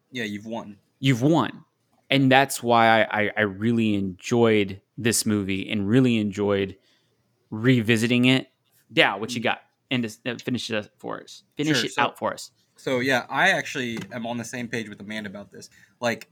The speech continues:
Speaker 1: maybe it, the emotional, like, I remember being super excited to watch this, and then as I get in, I'm like,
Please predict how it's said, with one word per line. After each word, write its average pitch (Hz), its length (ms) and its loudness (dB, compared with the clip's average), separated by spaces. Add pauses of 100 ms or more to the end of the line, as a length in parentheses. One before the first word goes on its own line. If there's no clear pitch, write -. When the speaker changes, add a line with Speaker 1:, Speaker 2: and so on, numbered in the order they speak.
Speaker 1:
maybe 131 640 -4
it, 135 220 -6
the - 120 -8
emotional, 143 800 -6 (140)
like, 113 320 -14 (320)
I 151 140 6
remember 185 360 2
being 127 240 -4
super 143 240 -6
excited 127 240 -6
to 117 60 -8
watch 117 240 -8
this, 120 100 -16
and 120 140 -14
then 127 100 -6
as 123 140 -6
I 127 80 -4
get 117 140 -4
in, 120 100 -8
I'm 107 80 -14
like, 107 140 -18